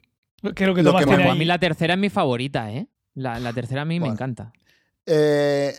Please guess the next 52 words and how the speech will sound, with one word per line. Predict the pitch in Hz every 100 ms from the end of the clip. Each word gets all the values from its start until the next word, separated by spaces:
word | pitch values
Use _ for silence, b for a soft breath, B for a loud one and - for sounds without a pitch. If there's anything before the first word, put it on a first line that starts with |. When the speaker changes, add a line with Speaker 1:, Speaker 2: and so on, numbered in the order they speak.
| -
Speaker 2:
lo, | 170 156
a | 147
lo | 147
que | 147 156
iba, | 139 107
que | 98
la | 135
gente | 127 156 196
le | 175
metió | 143 147
muchísima | 165 175 185 170
mierda, | 170 156 123
sobre | 131 117
todo | 127 147
a |
esa | 160 156
escena, | - 165 156 175
porque | 151 131 127
era | 131
absurda | 123 - 139 135 127
y | 123
tal, | 127 120
y | 110
todo | 110
lo | 117
que |
tú | 127 117
quieras, | 127 127 147
y | 131 120
no | 117 117
tenía | 120 120
que |
haber | 117 117
sobrevivido, | 127 123 127 135 139 151
pero | 156 127
no | 120
tenían, | 131 139 143 135
por | 127 139
ejemplo, | 135 135
mucho | 117 117 127
problema | 127 127 147 147
con | 143 123
cuando | 127 113
Indiana | 113 117 123 123
Jones | 131 139
se | 143
tira | 135 127
de |
un | 131
avión | 127 127 120 104 -
en | 113
una, | 117 120 120 120 117 117 117